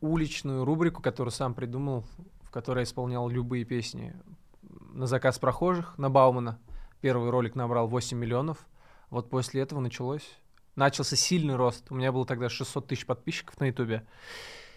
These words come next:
И он благодаря этому ролику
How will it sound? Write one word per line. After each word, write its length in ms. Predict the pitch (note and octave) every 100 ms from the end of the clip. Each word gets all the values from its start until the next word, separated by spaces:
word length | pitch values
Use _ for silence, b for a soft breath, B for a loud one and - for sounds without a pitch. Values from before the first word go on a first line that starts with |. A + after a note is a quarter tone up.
| B
И 100 | C3
он 340 | C#3 D3 C#3+ - - - - - - -
благодаря 400 | C3+ C#3 C#3+ C#3+
этому 240 | C3+ C3+
ролику 580 | C#3 C3+ C3+ C3+ B2+